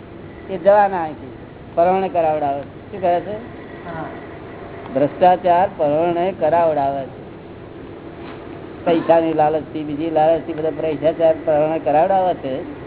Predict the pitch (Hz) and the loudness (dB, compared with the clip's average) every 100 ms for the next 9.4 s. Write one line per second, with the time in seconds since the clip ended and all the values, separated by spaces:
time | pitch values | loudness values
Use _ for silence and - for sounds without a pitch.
0 | - - - - - 160 156 165 170 151 | -14 -14 -14 -14 -8 -4 0 2 2 2
1 | 147 180 175 185 160 143 185 165 151 - | 2 6 6 4 -4 -2 0 0 0 4
2 | 175 170 175 170 170 156 151 139 131 135 | 2 4 -2 -2 -2 2 2 0 -4 -4
3 | 220 247 - - - - - - - - | -4 -10 -14 -14 -14 -14 -14 -14 -14 -12
4 | - 180 190 185 202 190 196 185 190 190 | 0 6 6 8 6 4 -2 -6 -6 0
5 | 196 196 190 170 160 143 127 104 - - | 0 0 -4 0 0 0 -4 -10 -14 -14
6 | - - - - - - - - - - | -14 -16 -16 -16 -14 -14 -14 -12 -12 -12
7 | - - - - 160 139 139 208 190 208 | -12 -14 -10 -4 0 0 2 4 6 6
8 | 202 175 160 202 190 170 147 208 233 247 | 4 2 2 2 0 -2 2 2 2 0
9 | 233 180 185 175 | -2 -4 -4 -6